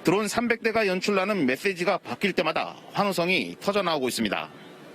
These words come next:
드론 쇼를 하는 드론들은 지상 삼십 미터에서 백삼십 미터 사이를 이점오 미터 간격으로 오가며 메시지를 표출하고 있습니다.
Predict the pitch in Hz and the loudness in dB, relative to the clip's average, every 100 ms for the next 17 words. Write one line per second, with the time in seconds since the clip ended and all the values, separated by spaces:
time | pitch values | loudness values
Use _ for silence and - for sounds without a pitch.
0 | - - - - - - - - 170 208 | -20 -20 -18 -18 -16 -16 -16 0 2 4
1 | 226 220 220 240 226 185 202 202 156 - | 2 2 2 2 0 0 2 0 0 -4
2 | - - 175 220 - 208 214 214 - 185 | -4 0 0 -2 -2 -2 2 0 2 0
3 | 175 131 - - - - 170 180 - 226 | 2 0 -2 -14 -20 -4 -2 -2 -2 -2
4 | - 220 202 202 190 180 185 90 - 131 | 2 0 0 -2 0 0 0 -4 -4 -6
5 | - 226 165 156 190 202 185 180 175 170 | 0 0 2 0 0 0 0 0 0 2
6 | 156 135 160 131 - - - - - 143 | 2 2 0 -2 -4 -16 -20 -14 -2 0
7 | - 170 175 147 95 208 - 214 175 151 | 0 0 0 0 0 -4 0 0 2 0
8 | - 117 98 | 0 0 0